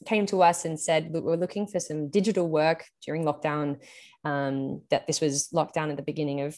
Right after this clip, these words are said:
twenty twenty-one. Um, "Do you have any ideas, or what have you got?" And so those two things kind of aligned at the right time <laughs> and during a lockdown,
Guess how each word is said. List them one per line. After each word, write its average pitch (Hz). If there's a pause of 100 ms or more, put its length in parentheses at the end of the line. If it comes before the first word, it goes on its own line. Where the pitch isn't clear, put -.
twenty 156
twenty-one. 277 (100)
Um, 165
"Do 185
you 190
have 170
any 160
ideas, 240
or 156 (100)
what 160
have 160
you 156
got?" 185 (120)
And 156
so 160 (500)
those 175
two 180
things 170
kind 170
of 151 (240)
aligned 175 (140)
at 170
the 170
right 170
time 254
<laughs> 302
and 214 (380)
during 165
a 156
lockdown, 202